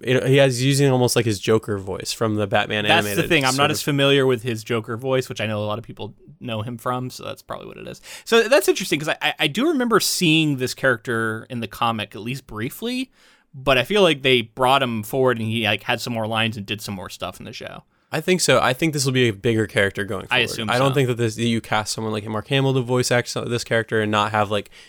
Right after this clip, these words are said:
Speaker 1: an arc or at least a few issue, an issue or two, uh, uh, pertaining to
Speaker 2: Yeah.
Speaker 1: this character, like, in some way.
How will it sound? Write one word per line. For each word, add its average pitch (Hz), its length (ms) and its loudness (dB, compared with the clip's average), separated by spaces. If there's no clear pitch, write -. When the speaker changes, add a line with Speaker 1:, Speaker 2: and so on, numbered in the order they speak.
Speaker 1:
an 113 140 -2
arc 107 400 2
or 107 200 0
at - 80 -4
least 117 220 -2
a 113 40 -14
few 104 200 -6
issue, 101 420 -4
an 104 140 -6
issue 104 320 -8
or 101 80 -8
two, 101 340 -6
uh, 104 100 -6
uh, 104 120 -2
pertaining 101 560 -6
to - 120 -12
Speaker 2:
Yeah. 113 60 -6
Speaker 1:
this 107 100 -8
character, - 380 -8
like, - 220 -10
in 120 80 -12
some 117 200 -12
way. 120 200 -8